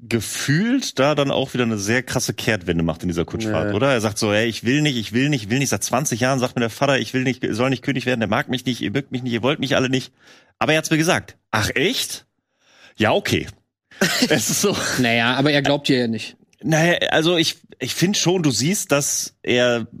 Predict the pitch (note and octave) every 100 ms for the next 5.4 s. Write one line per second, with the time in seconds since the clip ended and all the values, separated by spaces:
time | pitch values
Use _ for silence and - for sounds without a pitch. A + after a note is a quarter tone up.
0 | - - G2 - - B2 D3 C#3+ C3+ B2+
1 | A2+ B2 A2 G#2+ C3 G#2+ G#2+ G#2+ G2+ F#2
2 | A#2 A2 F#2 D#2+ A2+ G2+ F#2 F#2 F2 F2
3 | - G2+ G2 F#2+ A2 C#3 B2+ - B2+ B2
4 | - B2 A#2+ A#2 A#2 - B2 A#2+ A2+ A2
5 | G#2+ A2+ A2 G#2